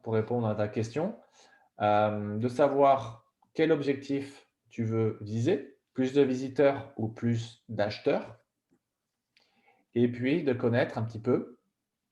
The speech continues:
les requêtes, les mots-clés que peuvent taper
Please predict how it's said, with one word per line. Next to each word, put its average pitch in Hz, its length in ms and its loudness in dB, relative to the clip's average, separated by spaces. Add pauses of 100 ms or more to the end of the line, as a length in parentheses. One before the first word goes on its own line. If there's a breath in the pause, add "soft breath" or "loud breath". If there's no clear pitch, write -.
(160)
les 147 560 2 (320)
requêtes, 139 720 2
les 117 120 2
mots-clés 139 760 0 (400)
que 185 120 4
peuvent 165 380 0
taper - 540 0